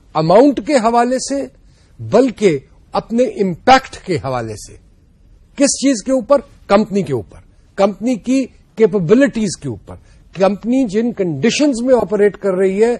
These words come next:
یا جن کنڈیشنز میں اس کو آپریٹ کرنا ہے، اس کے حوالے سے وہ بڑی اہم جو ہے وہ کنڈیشنز بن جاتی ہیں یا وہ ایونٹس جو ہیں، وہ واقعات جو ہیں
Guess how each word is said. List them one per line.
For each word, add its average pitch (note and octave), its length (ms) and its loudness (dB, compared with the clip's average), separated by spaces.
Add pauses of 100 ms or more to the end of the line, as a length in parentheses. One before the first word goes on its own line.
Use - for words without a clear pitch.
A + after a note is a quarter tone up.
(340)
یا F3 100 -2
جن A3 220 -2
کنڈیشنز F#3 500 -4
میں C4 180 4
اس C#4+ 200 0
کو A3 200 2
آپریٹ F#3 340 -2
کرنا D#3+ 340 -4
ہے، E3 180 -2 (580)
اس D4+ 240 2
کے D#4 120 2
حوالے G#3 460 2
سے G#3 240 0 (300)
وہ F#3 100 -4
بڑی F#3 280 0 (400)
اہم G#3+ 360 2 (560)
جو D#3+ 220 0
ہے D#3+ 200 2 (300)
وہ E3+ 120 -4
کنڈیشنز E3 580 -4
بن D3 160 -2
جاتی D3 460 -2
ہیں G#3 160 2 (280)
یا F3+ 260 0
وہ F#3+ 240 2
ایونٹس F3 500 -2
جو E3 80 -6
ہیں، D#3+ 220 -2
وہ E3+ 140 -6
واقعات D3+ 640 -4
جو D3+ 100 -8
ہیں F3 180 -2